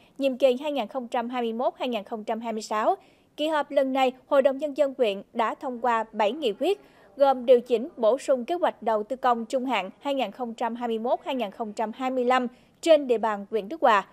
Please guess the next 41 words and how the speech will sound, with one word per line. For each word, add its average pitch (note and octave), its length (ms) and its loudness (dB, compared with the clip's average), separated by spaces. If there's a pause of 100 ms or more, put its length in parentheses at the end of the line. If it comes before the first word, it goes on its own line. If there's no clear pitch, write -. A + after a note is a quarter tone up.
(380)
bổ B3+ 200 6
sung C4+ 300 2
kế D#4+ 100 0
hoạch E4+ 300 0
đầu G#3+ 260 0
tư C4 80 -6
công B3 320 2
năm A3+ 200 -4
hai A#3 140 -4
nghìn G3+ 180 -6
không A3 240 -8
trăm A3 220 -6
hai A#3+ 120 -4
mươi A#3 140 -2
ba, A3+ 220 4 (640)
phê F4+ 200 10
duyệt C#4+ 220 6
chủ D4+ 140 0
trương E4 160 -2
đầu B3+ 220 4
tư D4 80 2
dự A#3 200 0
án B3 260 2
khu C4+ 380 4
tái C4+ 280 0
định A3 160 4
cư C4 200 6
hai C4 200 0
bên A#3+ 260 -2
đường, A3 260 0 (340)
đường A#3+ 260 4
tỉnh A#3 380 0
tám C4 260 0
hai C4+ 160 0
ba A#3+ 200 4
D, A3 80 2 (480)
khu D4+ 380 4
tái C#4 260 0
định G#3+ 140 4
cư C4 180 2
hai, B3 300 2